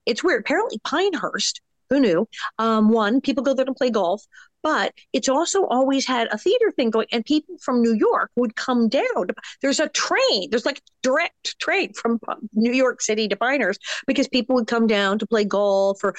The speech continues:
go hunting and fishing, or they did theater. So they get all these actors from New York, people who've done Broadway and off Broadway, will sometimes come down and say, "Oh, it's a short run. Yeah, I'm gonna go down and do a show in Pinehurst,"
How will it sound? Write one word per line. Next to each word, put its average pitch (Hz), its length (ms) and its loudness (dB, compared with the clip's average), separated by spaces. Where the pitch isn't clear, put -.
go 214 120 2
hunting 208 320 0
and 202 100 0
fishing, 208 380 -2
or 185 340 0
they 175 120 -2
did 214 200 -2
theater. 381 220 2
So - 480 0
they 311 140 2
get 330 140 2
all 339 80 4
these 277 180 4
actors 262 640 0
from 254 400 2
New 226 180 4
York, 320 380 2
people 240 220 -2
who've 220 120 0
done 202 260 0
Broadway 185 440 0
and 180 100 -2
off 175 200 -4
Broadway, 233 460 2
will 269 360 2
sometimes 254 600 0
come 220 280 0
down 269 520 0
and 208 160 2
say, 185 480 2
"Oh, 262 180 2
it's 254 140 0
a 233 40 -2
short 254 360 0
run. 254 160 0
Yeah, 269 140 2
I'm 262 100 0
gonna 285 160 0
go 254 160 0
down 233 240 0
and 220 80 0
do 226 80 2
a 226 60 0
show 214 200 0
in 208 120 0
Pinehurst," 320 640 -2